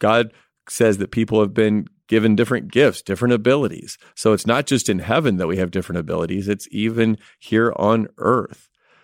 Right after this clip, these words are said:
Uh, another part of critical theory that we want to push back against is that it is incoherent, that it's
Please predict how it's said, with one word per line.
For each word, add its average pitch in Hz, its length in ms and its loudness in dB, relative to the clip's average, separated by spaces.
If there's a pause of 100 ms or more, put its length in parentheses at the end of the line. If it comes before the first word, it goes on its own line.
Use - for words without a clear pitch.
(180)
Uh, 87 200 0
another 165 360 4
part 127 340 2
of 110 360 2
critical 117 320 -4
theory 101 440 2 (260)
that 98 300 0
we 117 200 4
want 117 160 4
to 90 40 0
push - 280 -2
back 98 340 -2
against 82 560 -10
is 104 320 0
that 107 220 2
it - 240 0
is 101 380 0 (280)
incoherent, 110 960 0 (460)
that 107 120 2
it's - 220 -8